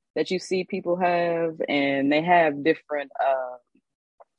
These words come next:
notes for each singing bowl, but with the steel tongue drum,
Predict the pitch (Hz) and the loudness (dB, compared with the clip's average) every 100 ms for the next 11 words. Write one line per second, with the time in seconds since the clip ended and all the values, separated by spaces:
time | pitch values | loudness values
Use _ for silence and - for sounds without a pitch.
0 | - 147 151 160 - - 147 - 143 - | -4 2 6 4 2 -2 -2 0 -2 0
1 | 160 143 135 131 127 123 123 131 113 - | 0 2 0 -2 0 -2 0 -2 -2 -6
2 | - _ - 143 151 139 131 123 - - | -20 _ -4 -2 2 4 4 0 -4 -10
3 | - _ _ - - 165 160 156 170 160 | -16 _ _ -20 0 4 4 4 0 0
4 | 147 139 143 143 147 156 160 | 0 0 0 -2 -4 -6 -10